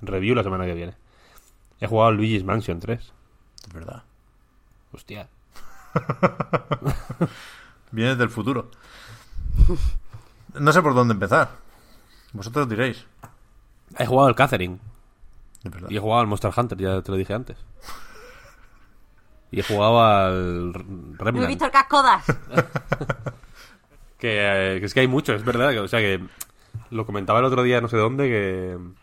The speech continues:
Speaker 1: que yo recuerdo con mucho cariño, y tú, Pep, lo viste también, de hecho, eh, los años en los que había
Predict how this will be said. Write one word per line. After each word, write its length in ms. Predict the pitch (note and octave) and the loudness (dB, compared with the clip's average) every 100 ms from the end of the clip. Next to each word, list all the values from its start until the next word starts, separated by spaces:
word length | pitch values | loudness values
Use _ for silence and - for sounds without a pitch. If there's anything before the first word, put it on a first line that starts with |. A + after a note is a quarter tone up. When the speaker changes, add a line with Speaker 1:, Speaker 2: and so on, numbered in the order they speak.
| _ _ _ - _ _ _ _ _ _ _ _ - - _ - | _ _ _ -20 _ _ _ _ _ _ _ _ -20 -20 _ -8
Speaker 1:
que 140 | G#2 | -4
yo 120 | G2+ | -2
recuerdo 340 | C3 C#3 C#3 A2 | -2 0 0 -2
con 100 | F#2+ | -4
mucho 260 | G#2 B2 | -4 -2
cariño, 440 | A2+ G#2+ B2+ A2 - _ _ _ _ _ - | 0 0 -2 -8 -14 _ _ _ _ _ -10
y 140 | G#2 | -6
tú, 180 | A2+ A2 | -4 -2
Pep, 160 | A#2 | -2
lo 140 | G#2 F2 | -2 -4
viste 300 | F2 G2 - | -4 -8 -8
también, 260 | G2+ G#2 | -8 -6
de 80 | G2 | -4
hecho, 240 | A2 A2 B2 _ _ _ _ _ _ _ _ _ - | -6 -8 -16 _ _ _ _ _ _ _ _ _ -4
eh, 560 | A2 G2 F#2 F2 E2+ F2+ | -2 0 -2 -2 -4 -2
los 220 | F#2+ A2 | -2 0
años 260 | A2 C3 | 0 0
en 80 | B2+ | 2
los 160 | A2 - | 0 0
que 80 | F#2+ | 0
había 460 | G2+ A#2 C3 - | 2 2 2 -2